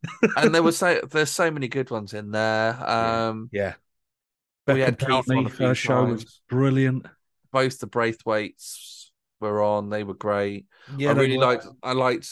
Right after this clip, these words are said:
Speaker 2: um, you had Amy on, which was something completely different 'cause I thought you know, not a lot.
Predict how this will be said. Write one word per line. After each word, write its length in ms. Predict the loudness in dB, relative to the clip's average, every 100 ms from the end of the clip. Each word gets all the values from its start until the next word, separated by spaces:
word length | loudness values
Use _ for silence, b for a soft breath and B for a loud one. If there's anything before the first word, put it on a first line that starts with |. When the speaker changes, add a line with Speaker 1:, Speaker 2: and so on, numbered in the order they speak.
| -8
Speaker 2:
um, 280 | -6 -6 -8
you 180 | -10 -4
had 240 | -4 -2 -4
Amy 280 | -4 -4
on, 200 | -4 -4
which 200 | -6 -10
was 120 | -12 -12
something 200 | -10 -12
completely 420 | -12 -12 -10 -10
different 440 | -10 -8 -10 -10
'cause 560 | -10 -8 -10 -12 -14 -12
I 80 | -10
thought 520 | -6 -4 -2 -2 -6 -10 _ b b -12
you 40 | -8
know, 80 |
not 280 | -4 -2 -2
a 20 |
lot. 240 | 0 -2